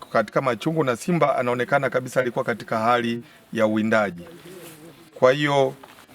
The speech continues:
mambo kama haya tuliyategemea, wanyama kama hawa tuliwategemea, na tutawaona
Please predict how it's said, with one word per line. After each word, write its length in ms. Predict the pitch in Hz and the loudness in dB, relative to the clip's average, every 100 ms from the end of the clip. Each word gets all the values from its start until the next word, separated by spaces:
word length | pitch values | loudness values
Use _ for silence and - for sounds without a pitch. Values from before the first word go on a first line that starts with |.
| - - - - 143 | -20 -20 -20 -14 2
mambo 300 | 156 165 165 | 2 4 2
kama 240 | 170 151 | 2 2
haya 220 | 170 190 | 2 2
tuliyategemea, 720 | 143 127 127 120 120 156 170 | 0 -6 -4 -2 2 4 4
wanyama 360 | 139 127 151 139 | 2 0 0 2
kama 160 | 147 156 | 2 2
hawa 100 | 151 | 0
tuliwategemea, 640 | 143 107 123 120 143 160 | 0 -4 -2 0 2 2
na 360 | 135 127 120 117 | 2 0 -2 -6
tutawaona 640 | - 127 127 156 143 | -2 4 6 6 2